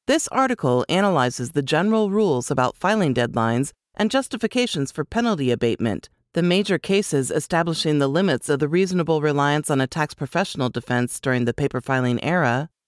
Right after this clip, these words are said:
the new cases applying the original rules to modern times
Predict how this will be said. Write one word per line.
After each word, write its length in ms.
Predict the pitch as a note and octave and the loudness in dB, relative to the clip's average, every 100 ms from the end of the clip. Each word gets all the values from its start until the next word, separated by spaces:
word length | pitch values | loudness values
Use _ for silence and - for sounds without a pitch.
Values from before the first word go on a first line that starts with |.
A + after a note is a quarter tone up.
| _ _ _ - | _ _ _ 0
the 80 | |
new 220 | G#3+ A#3 C#4+ | 2 2 0
cases 520 | E3+ C3 C3 B2+ B2+ | 0 0 2 0 0
applying 480 | C3 E3 D3+ C#3+ C#3+ | -4 0 0 2 2
the 160 | C#3+ | 2
original 460 | C#3+ F#3+ G#3+ D#3+ C3+ | 2 0 0 -2 0
rules 340 | B2+ B2 B2 | 0 0 -2
to 140 | - C#3+ | -2 0
modern 380 | C#3 G3 D#3 | 2 2 0
times 500 | B2+ B2 A#2+ A#2+ C3 | -2 -2 0 0 -2